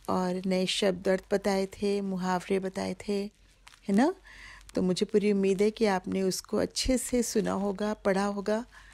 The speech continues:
और, अ, जो है पाठ को अच्छ-, समझा होगा, है ना? तो आज हम पढ़ेंगे नन्हा फनकार,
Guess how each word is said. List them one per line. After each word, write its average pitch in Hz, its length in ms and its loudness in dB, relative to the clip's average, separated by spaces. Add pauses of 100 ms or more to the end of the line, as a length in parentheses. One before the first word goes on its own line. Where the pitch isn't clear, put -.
(440)
और, 180 240 0
अ, 185 440 -4
जो 180 180 -2
है 180 180 0
पाठ 180 320 -2
को - 120 0
अच्छ-, - 380 -6
समझा 180 360 0
होगा, 170 300 -8 (1000)
है 208 60 2
ना? 294 200 2 (680)
तो - 60 -4 (100)
आज 185 280 2
हम 208 120 2
पढ़ेंगे 190 480 0
नन्हा 196 340 2
फनकार, 185 680 0